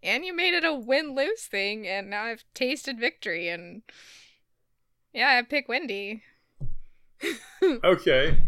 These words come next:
Speaker 1: What
Speaker 2: Why
Speaker 1: are
Speaker 2: do
Speaker 1: the
Speaker 2: you like Wendy?
Speaker 1: chances
Speaker 2: Put you on the spot.
Speaker 1: What are the chances she was a good lifeguard? <laughs> Zero, right?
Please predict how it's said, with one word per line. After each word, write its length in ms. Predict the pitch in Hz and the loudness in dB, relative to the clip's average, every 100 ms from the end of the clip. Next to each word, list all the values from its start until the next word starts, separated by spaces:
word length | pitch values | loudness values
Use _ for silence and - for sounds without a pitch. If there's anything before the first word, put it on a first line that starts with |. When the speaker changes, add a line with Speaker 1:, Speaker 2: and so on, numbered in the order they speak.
| - - - | 6 -2 -6
Speaker 1:
What 200 | 277 453 | 4 8
Speaker 2:
Why 80 | 587 | 8
Speaker 1:
are 40 | |
Speaker 2:
do 60 | - | 8
Speaker 1:
the 80 | 285 | 6
Speaker 2:
you 60 | |
like 100 | 262 | 4
Wendy? 280 | 339 302 - | 4 4 4
Speaker 1:
chances 300 | 359 339 - | 4 2 0
Speaker 2:
Put 200 | 165 165 | 0 0
you 80 | 175 | -2
on 80 | 147 | -4
the 60 | 127 | -6
spot. 420 | - 120 92 87 - | -6 -4 -4 -6 -12
Speaker 1:
What 240 | 233 247 | -10 -6
are 160 | 466 539 539 | -4 -2 -2
the 60 | |
chances 480 | - 302 277 262 262 | -2 -2 -2 -2 -8
she 220 | - 285 | -6 -6
was 180 | 240 220 | -6 -6
a 80 | 202 | -8
good 320 | 196 202 185 | -8 -6 -6
lifeguard? 720 | 123 127 - - 98 - - - - - _ _ _ _ | -6 -12 -12 -16 -16 -10 -8 -8 -10 -20 _ _ _ _
<laughs> 840 | 403 - _ - _ _ _ _ - | -10 -10 _ -20 _ _ _ _ -14
Zero, 580 | 226 277 220 120 143 - | -6 -4 -2 -4 -8 -2
right? 360 | 240 262 427 | 2 2 0